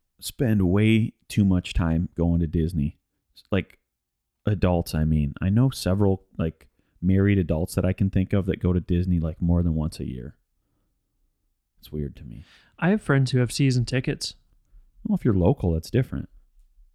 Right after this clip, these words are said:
Speaker 2: I have friends who have season tickets that live in Birmingham, Alabama.
Speaker 1: Ooh.
Speaker 2: That's a, that's a drive.
Speaker 1: Is it the newly engaged guy?
Speaker 2: No. That's Knoxville.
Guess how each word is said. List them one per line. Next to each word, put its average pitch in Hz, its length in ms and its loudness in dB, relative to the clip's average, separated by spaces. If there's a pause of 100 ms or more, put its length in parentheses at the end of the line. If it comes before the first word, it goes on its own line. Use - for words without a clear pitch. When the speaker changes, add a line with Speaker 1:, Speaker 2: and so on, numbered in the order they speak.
(160)
Speaker 2:
I 123 80 -6
have 113 140 -6
friends 117 280 -2
who 123 80 -2
have 113 140 -6
season 120 320 -2
tickets - 380 -10
that 117 180 -8
live 117 140 -6
in 113 120 -2
Birmingham, 113 540 0
Alabama. 113 640 -2 (100)
Speaker 1:
Ooh. 226 680 -2 (920)
Speaker 2:
That's 123 240 -4
a, 143 100 -2 (100)
that's 127 280 -6
a 123 40 -6
drive. 113 500 -6 (1160)
Speaker 1:
Is 101 120 2
it 95 100 0
the - 80 0
newly 98 340 4
engaged 85 440 -2
guy? 156 240 -2 (560)
Speaker 2:
No. 113 140 -10 (1200)
That's - 220 -14
Knoxville. 117 540 -14